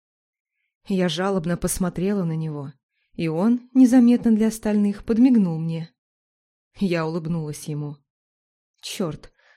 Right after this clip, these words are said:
а он ничего так, симпатичный». Из всех присутствующих я хотела лишь его.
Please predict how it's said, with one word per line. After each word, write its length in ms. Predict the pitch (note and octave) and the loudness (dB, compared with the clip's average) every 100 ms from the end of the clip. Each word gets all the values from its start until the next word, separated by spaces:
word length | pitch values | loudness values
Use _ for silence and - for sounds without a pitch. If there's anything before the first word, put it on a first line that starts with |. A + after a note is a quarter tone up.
| - | -6
а 100 | F4 | -2
он 140 | E4+ | 0
ничего 460 | E4+ - D#4+ A#3 A3+ | 0 -2 -2 -2 -2
так, 340 | F3 C#3 - - | -4 -10 -14 -20
симпатичный». 1000 | - G#3 G3 G3 - F3+ - D3+ D3 _ _ _ _ _ _ _ _ _ | -2 -2 -2 -6 -8 -12 -10 -12 -12 _ _ _ _ _ _ _ _ _
Из 140 | G#3 | -6
всех 280 | - G#3+ G3 | -2 -2 -2
присутствующих 880 | F#3+ G3 - C4 - F3+ - F3+ - | -4 -4 -6 -8 -6 -8 -8 -10 -4
я 100 | G#3+ | -2
хотела 420 | G3+ G3 C4 C4 | -2 -6 -2 0
лишь 240 | A#3+ A#3 - | 0 -2 -4
его. 360 | A#3 F#3 C#3+ | -6 -6 -10